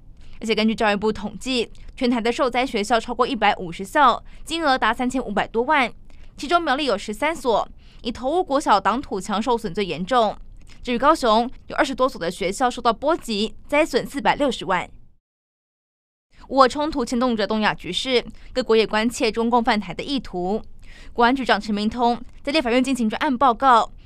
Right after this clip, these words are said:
提到东亚缺乏集体安全机制，无法快速的协调应对台海危机。中国的国家主席习近平传出曾经有考虑今年秋天全面接管台湾，陈明通回应不太可能，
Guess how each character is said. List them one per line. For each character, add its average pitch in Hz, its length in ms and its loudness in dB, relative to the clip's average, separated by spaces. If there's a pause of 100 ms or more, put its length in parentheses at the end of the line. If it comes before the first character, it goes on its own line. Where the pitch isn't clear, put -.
(120)
提 302 120 -6
到 339 100 8
东 339 160 -4
亚 247 180 4
缺 277 200 -4
乏 220 180 4
集 240 100 -4
体 226 140 -6
安 254 180 2
全 233 180 -2
机 262 140 -2
制， 285 360 0 (240)
无 247 80 -10
法 262 160 6
快 311 200 -2
速 302 80 -8
的 233 140 0
协 208 200 -4
调 208 240 0
应 240 140 0
对 214 160 0
台 185 220 -4
海 196 140 0
危 156 120 -2
机。 240 380 -4 (640)
中 277 120 2
国 269 120 4
的 233 80 2
国 220 80 2
家 240 120 6
主 233 140 -4
席 202 160 -4
习 214 100 -4
近 277 200 -2
平 208 200 0
传 190 240 -4
出 240 360 -2 (260)
曾 285 140 -2
经 330 100 2
有 330 80 4
考 247 160 -6
虑 254 100 0
今 262 160 -2
年 220 160 2
秋 240 240 0
天 240 280 -2
全 233 120 -4
面 214 160 0
接 220 140 0
管 190 180 -2
台 170 200 -8
湾， 202 280 0 (400)
陈 254 140 -4
明 233 100 4
通 262 160 2
回 226 180 2
应 247 140 2
不 208 140 -2
太 233 240 -2
可 208 220 -6
能， 165 320 -2